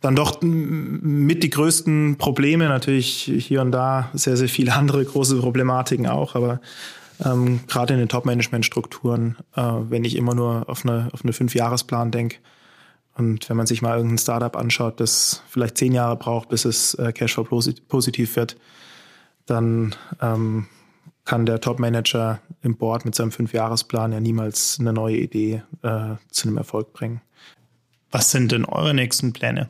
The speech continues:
Speaker 2: Also ihr habt ja jetzt, äh, eure Kaffee-Brand, ihr habt, äh, einen gerade erst gewachsenen Coworking-Space. Ähm, natürlich ansonsten alles, was ihr natürlich auch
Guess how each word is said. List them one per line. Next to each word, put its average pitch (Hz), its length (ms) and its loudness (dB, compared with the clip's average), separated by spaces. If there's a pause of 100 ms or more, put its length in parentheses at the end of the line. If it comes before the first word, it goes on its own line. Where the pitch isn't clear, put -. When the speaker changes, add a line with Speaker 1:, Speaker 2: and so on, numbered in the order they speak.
(140)
Speaker 2:
Also 120 220 2
ihr 113 160 2
habt 127 180 -4
ja 123 120 2
jetzt, - 440 0
äh, - 120 -8
eure 131 440 -2
Kaffee-Brand, 151 1000 0
ihr 127 180 2
habt, 123 340 -2
äh, 131 60 -4
einen 127 920 0 (240)
gerade 131 420 2
erst 131 320 0
gewachsenen 123 640 0
Coworking-Space. 147 1120 0 (600)
Ähm, 127 600 2
natürlich 127 640 0
ansonsten 120 760 0
alles, 120 360 -2
was 120 180 0
ihr 123 280 0
natürlich 127 500 -4
auch 120 180 -2